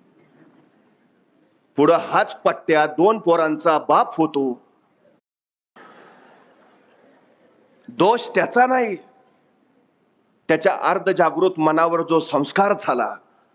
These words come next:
"अंधारात भाऊ असतो", त्या संस्काराचा तो दोष आहे. मला सांगा, इथं एवढे सगळे बसलाय,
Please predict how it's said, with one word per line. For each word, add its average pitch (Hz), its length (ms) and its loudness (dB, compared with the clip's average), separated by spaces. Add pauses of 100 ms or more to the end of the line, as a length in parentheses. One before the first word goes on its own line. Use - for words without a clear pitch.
(100)
"अंधारात 143 500 0 (160)
भाऊ 143 260 2
असतो", 127 420 0
त्या 139 180 0
संस्काराचा 139 880 -2
तो 131 200 -4
दोष 110 320 -6
आहे. - 260 -12 (580)
मला 160 240 2
सांगा, 143 360 0
इथं 139 240 2
एवढे 147 360 2
सगळे 147 320 0
बसलाय, 127 460 -2